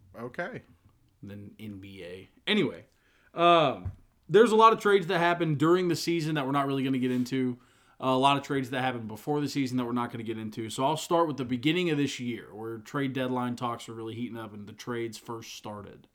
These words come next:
Speaker 1: Okay.
Speaker 2: Uh, the first one of the year was January fifth, where the Celtics traded Noah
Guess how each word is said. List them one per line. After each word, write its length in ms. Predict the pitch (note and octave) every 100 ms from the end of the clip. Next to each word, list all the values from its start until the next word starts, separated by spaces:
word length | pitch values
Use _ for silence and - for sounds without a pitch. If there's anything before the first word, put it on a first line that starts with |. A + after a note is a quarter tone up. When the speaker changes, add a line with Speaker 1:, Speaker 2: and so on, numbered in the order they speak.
| _ -
Speaker 1:
Okay. 300 | A2+ G2 F2+ - _
Speaker 2:
Uh, 500 | - B2 A#2+ A#2 A2+
the 120 | -
first 340 | B2+ G3+ A#3+ -
one 320 | F3+ G3+ A#3+ - _ _ _
of 200 | D3 D3+
the 80 | D#3
year 340 | D3+ D#3 D#3
was 140 | E3 C#3+
January 600 | D3 E3 F3+ E3+ E3+ D#3
fifth, 520 | - - F#3+ D3 -
where 100 | C#3
the 60 | B2+
Celtics 480 | - F#3 F3+ D#3 -
traded 480 | E3 D#3 D3+ C#3+ - _ _ _
Noah 800 | - D3 D#3+ G3 A#3+ C4 C4 B3+